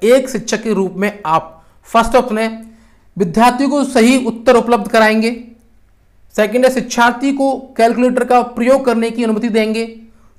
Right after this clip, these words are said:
Third है शिक्षार्थी से कहें-, कहेंगे कि वह विक-, अ, विकल्पनात्मक पद्धति का प्रयोग करें अथवा स्वयं त्रुटि का पता लगाने के लिए उसे दोबारा करें, Fourth है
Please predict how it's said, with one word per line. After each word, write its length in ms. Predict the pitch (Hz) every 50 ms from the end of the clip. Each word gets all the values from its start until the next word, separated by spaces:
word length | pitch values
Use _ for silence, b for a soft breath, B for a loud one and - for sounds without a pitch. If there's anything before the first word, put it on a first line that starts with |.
| _ -
Third 120 | 208 214
है 80 | 240 -
शिक्षार्थी 520 | 247 - - - - 240 240 240 262 254
से 100 | 240 277
कहें-, 360 | 269 247 226 220 220 - - -
कहेंगे 280 | 214 208 214 233 247
कि 240 | 247 254 262 262 254
वह 440 | 247 202 190 185 208 226 240 240 233 b b b b b b b b b - _ _ 165
विक-, 300 | 170 190 - - - -
अ, 180 | 208 202 190
विकल्पनात्मक 920 | 170 196 233 240 233 233 240 240 247 240 240 226 247 254 247 254 254 - 196
पद्धति 280 | - 196 226 220 208 233
का 100 | 233 233
प्रयोग 320 | 233 - 240 233 240 240
करें 400 | 247 220 220 226 240 226 - - - _ _ _ _ -
अथवा 560 | 196 - - 214 240 254 254 240 247 - - - -
स्वयं 240 | - - 240 240 254
त्रुटि 300 | 247 240 226 196 208 226
का 120 | 226 240
पता 200 | - 220 208 226
लगाने 300 | 220 214 208 214 214 220
के 160 | 220 220 226 214
लिए 200 | 202 208 220 214
उसे 280 | 220 202 196 - 233
दोबारा 340 | 196 180 185 190 190 202 214
करें, 420 | 208 - 202 190 196 202 196 - - _ -
Fourth 320 | - 208 220 247 247 247
है 380 | 247 240 247 - - - -